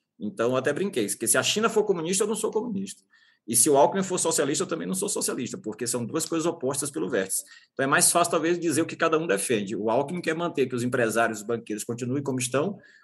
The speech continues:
os chineses querem manter os bilionários chineses, ditos do Partido Comunista como bilionários,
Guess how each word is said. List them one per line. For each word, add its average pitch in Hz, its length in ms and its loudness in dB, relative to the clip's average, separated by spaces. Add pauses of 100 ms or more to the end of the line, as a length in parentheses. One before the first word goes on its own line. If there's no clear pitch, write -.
(120)
os 135 140 -2
chineses 135 480 6
querem 131 200 0
manter 131 280 0
os 127 120 0
bilionários 120 640 4
chineses, 131 760 2
ditos - 280 -6
do 123 120 -4
Partido 123 300 -2
Comunista 110 440 -2
como 117 240 -4
bilionários, 127 640 -2